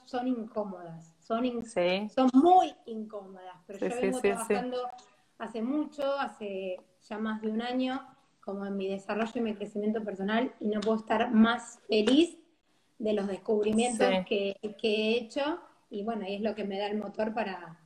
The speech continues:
Speaker 1: para seguir avanzando.
Speaker 2: Sí, sobre todo porque a veces,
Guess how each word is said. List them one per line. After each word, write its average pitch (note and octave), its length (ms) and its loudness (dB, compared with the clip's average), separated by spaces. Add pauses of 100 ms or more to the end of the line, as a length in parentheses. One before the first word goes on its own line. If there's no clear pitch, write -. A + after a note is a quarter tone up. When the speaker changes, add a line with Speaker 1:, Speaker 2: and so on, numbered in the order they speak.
(300)
Speaker 1:
para F#3 200 -6
seguir F#3 300 -8
avanzando. F3 680 -10 (300)
Speaker 2:
Sí, D4+ 260 2
sobre G#3 260 6
todo D4 200 8
porque F#3 260 0
a F#3+ 40 6
veces, C4+ 360 2